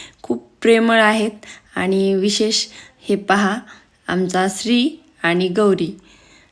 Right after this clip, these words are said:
आणि हे भावाच्या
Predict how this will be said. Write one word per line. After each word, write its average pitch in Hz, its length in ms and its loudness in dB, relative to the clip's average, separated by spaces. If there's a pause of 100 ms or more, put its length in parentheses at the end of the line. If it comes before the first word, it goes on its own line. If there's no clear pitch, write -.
(240)
आणि 180 380 -2
हे 208 320 2 (800)
भावाच्या 196 960 0